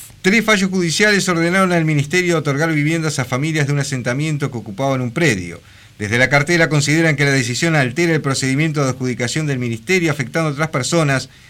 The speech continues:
y generando un antecedente que preocupa a las autoridades.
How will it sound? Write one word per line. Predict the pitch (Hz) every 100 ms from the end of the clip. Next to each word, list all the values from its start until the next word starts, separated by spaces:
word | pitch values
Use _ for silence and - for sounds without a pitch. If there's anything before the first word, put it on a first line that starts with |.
| - -
y | 131
generando | 185 196 214 214
un | 196
antecedente | 180 156 151 180 185 165
que | 156
preocupa | 156 156 156 147
a |
las | 139 139
autoridades. | 131 135 127 139 110 82 - -